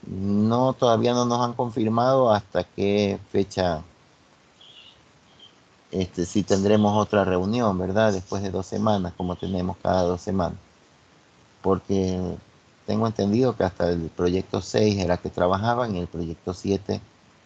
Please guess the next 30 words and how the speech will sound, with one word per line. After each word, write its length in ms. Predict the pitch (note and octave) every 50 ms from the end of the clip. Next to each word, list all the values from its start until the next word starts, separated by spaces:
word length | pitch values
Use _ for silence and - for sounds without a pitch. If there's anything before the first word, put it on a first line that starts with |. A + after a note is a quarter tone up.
| _ _ _ _ _ _ _ -
es 160 | - E2+ F2+
para 260 | - - F#2+ F2 E2+ E2+
los 180 | E2 E2+ E2
supletorios, 640 | - D2+ - - E2 - - D#3+ C#3+ A2 E2+ - E2 E2 -
para 240 | F2 E2 E2 E2 E2
los 220 | D#2+ E2 E2 E2+
estudiantes 480 | F2 E2 - - F2 F2+ F2 E2+ - F2
que 60 | -
se 120 | F2 - D#2+
queden 200 | - F2+ F2+ F2
supletorios. 640 | - E2 - - - - - D3 B2+ - D2+ F2 E2+
Bueno, 260 | G2 F#2 E2+ D#2 - - _ _ _ _ _ _ _ _ _ _ _ _ _ _ _ _ _ _ _ _ _ _ - - - _ _ _ _ -
ya 220 | G2 F#2 G#2 G#2+
nos 160 | A2 A#2 A#2 -
confirmarán. 640 | A2+ G#2+ G2+ - G2 F2+ F#2 F2 E2+ E2 E2 E2
En 60 | E2+ E2+
todo 240 | - G#2+ G#2+ G#2+
caso, 380 | - - A2 A2 - - A#2 G#2+
si 360 | - - - F#2 F#2 F#2 F#2+
es 200 | G2 G#2 G#2+ G#2
de 300 | G2+ G2 F#2 F2 E2+ E2+
reunirnos 720 | E2+ - F2 F2+ F2+ F#2 F#2+ G2 G2+ G2+ G#2 G#2 G#2 G#2 - -
después 320 | - - F#2 - - F#2 F#2+
de 60 | G2
dos 180 | F#2 F#2 F2+
semanas, 460 | - G2 G2 G#2+ A#2+ C3+ C#3 B2 A2+ G#2+
pues 160 | - D#2+ D#2+
lo 80 | D#2+ E2
hacemos, 420 | D#2 - - - - - - E2+ F#2
¿no? 160 | A2 A#2+